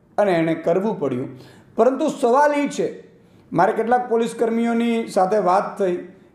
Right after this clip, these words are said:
એમનો આજે પણ સ્પષ્ટ મત છે કે grade પેમાં વધારો જોઈએ છે. તમે allowances વધાર્યો, એ તો ઉપર નીચે થવાનું છે.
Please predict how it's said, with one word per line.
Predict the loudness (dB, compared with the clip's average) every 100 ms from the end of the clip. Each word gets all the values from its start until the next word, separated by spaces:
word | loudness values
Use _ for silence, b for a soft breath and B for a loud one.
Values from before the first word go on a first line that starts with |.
| _ 0
એમનો | 2 2 2 0 -2 -2
આજે | 0 0 0
પણ | 0
સ્પષ્ટ | 0 0 -2 0 -2
મત | 0 -2 -2
છે | -4
કે | -2
grade | 2 4 4 2
પેમાં | 0 0 2
વધારો | 2 2 2 -2
જોઈએ | -8 -14 -20
છે. | -20 _ _ _ _ b b b b 0
તમે | 2 2
allowances | 2 2 2 -2 0
વધાર્યો, | 2 4 4 4 0 -4 -18 _ _ _ _
એ | 0
તો | 0 0 -6 -6
ઉપર | -4 0 0
નીચે | 0 0
થવાનું | 0 0 0 -4
છે. | -10 -20